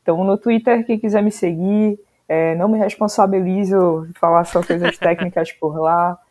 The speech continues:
Tem algumas besteiras também, é arroba importe clara. E lá também tem o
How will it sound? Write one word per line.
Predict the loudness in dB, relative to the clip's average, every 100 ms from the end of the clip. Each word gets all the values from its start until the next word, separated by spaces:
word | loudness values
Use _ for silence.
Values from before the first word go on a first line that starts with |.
| _
Tem | -6
algumas | -4 -2 -2
besteiras | -4 -6 -6 -2 -2 -4
também, | -8 -4 -4 -2 0
é |
arroba | 0 0 -2 -2 -4
importe | -4 -4 -4 -6
clara. | -8 -2 0 2 0 -4 _
E | -4 0 2 4 2 -2 -16 _ -8 -8 -8
lá | -4 2 2
também | 2 -4 -4
tem | -4 -4
o | -4 -6